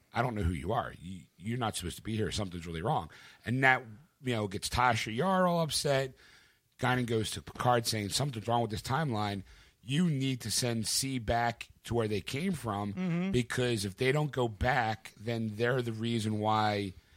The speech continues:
Speaker 1: you know, because according to all history book, C was destroyed."
Speaker 2: Yes.
Speaker 1: But no one knew where, when, how, or whatnot. So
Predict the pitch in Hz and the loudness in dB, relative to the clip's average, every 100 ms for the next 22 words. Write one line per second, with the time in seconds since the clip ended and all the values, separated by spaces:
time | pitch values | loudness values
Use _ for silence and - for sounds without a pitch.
0 | - - 120 113 107 95 - - 120 123 | -16 -2 2 4 2 0 -6 -12 -4 -2
1 | 123 - 180 147 123 135 131 139 135 101 | -2 0 0 0 -2 -4 -2 2 4 4
2 | 208 - 131 107 101 104 - - - _ | 2 2 0 0 0 -4 -4 -18 -20 _
3 | - - - - 185 220 160 135 107 113 | -20 -8 2 6 6 4 2 2 2 0
4 | - - 247 139 - - 180 147 - - | -2 0 0 0 -4 -6 0 0 0 -6
5 | - 139 156 175 165 143 139 131 117 127 | -2 0 2 2 2 2 2 0 2 4
6 | 127 123 123 110 120 117 117 - 135 120 | 6 6 4 0 -2 0 -2 0 2 4
7 | 104 104 104 _ - _ - 117 113 110 | 4 0 -4 _ -20 _ -4 0 2 0
8 | 110 101 196 151 120 - - _ - 139 | -2 0 0 0 -4 -12 -20 _ 0 2
9 | 131 127 123 | 4 2 0